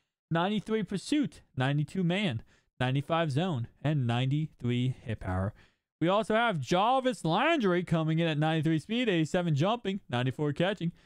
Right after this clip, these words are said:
ninety-four catching traffic, ninety-four spec catch, ninety-three short route running, ninety-three mini route running, and ninety deep route running.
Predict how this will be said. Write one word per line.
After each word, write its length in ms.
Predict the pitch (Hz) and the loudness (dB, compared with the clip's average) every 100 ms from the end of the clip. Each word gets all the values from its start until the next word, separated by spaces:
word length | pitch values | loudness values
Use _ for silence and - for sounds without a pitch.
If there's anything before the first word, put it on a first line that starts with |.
| _ - | _ -2
ninety-four 340 | 254 247 262 | -2 0 0
catching 320 | 262 240 214 | 0 0 0
traffic, 380 | 202 254 269 175 | 2 2 0 0
ninety-four 560 | 180 190 190 190 208 190 | 2 2 0 0 0 0
spec 320 | - 247 - | -2 -4 0
catch, 320 | 170 156 - _ _ _ _ _ _ _ _ - - | 0 0 -2 _ _ _ _ _ _ _ _ -12 -2
ninety-three 420 | 170 170 185 180 | 0 2 2 0
short 260 | - 208 208 | 2 0 2
route 180 | 202 | 0
running, 240 | 202 202 196 - _ _ _ 135 | 2 0 -2 -6 _ _ _ -2
ninety-three 460 | 131 131 143 139 | 0 0 0 2
mini 240 | 139 202 180 | 2 2 0
route 200 | 117 123 | -2 -2
running, 260 | 131 147 - - | -2 -2 -6 -4
and 160 | 113 | -2
ninety 280 | 107 135 160 | 0 2 0
deep 280 | 127 113 - | -2 -6 -6
route 220 | 98 95 | -10 -6
running. 220 | 92 87 | -6 -8